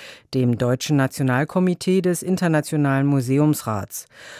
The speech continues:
Museen seien Orte, an denen Menschen unterschiedlichster Hintergründe in einen Dialog treten könnten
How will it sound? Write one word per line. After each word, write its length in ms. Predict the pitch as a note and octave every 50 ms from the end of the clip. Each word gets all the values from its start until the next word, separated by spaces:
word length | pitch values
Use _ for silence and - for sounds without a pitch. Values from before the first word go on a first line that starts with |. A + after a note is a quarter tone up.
| - - - -
Museen 500 | C#3+ C#3+ C3+ A#2+ C3+ C#3 D#3+ F#3 G#3 F#3
seien 260 | F3 D#3+ D#3+ D#3+ D#3
Orte, 500 | - - C3+ C#3 D#3 D#3+ - A3+ A3+ G#3+
an 160 | G3 E3+ E3
denen 260 | D#3+ E3 E3 E3 D#3+
Menschen 400 | D#3 D3 D3+ F3 F3 - - E3+
unterschiedlichster 800 | E3+ E3 F3+ F#3 G#3 F#3+ - - G3 - - E3 - - - E3
Hintergründe 720 | D3+ D#3 F#3 F#3+ - F3+ D3 - C#3+ C3+ C3+ C#3 C#3+ E3+ E3
in 140 | E3 D#3+ C#3
einen 220 | C3+ C#3+ D#3 D#3
Dialog 480 | C#3+ D3+ D3+ D3 C#3+ D3+ E3 F3 - -
treten 340 | - - C#3 C3+ - D3+
könnten 440 | - - C#3 C#3 C3+ C3+ F3 F#3+ G3+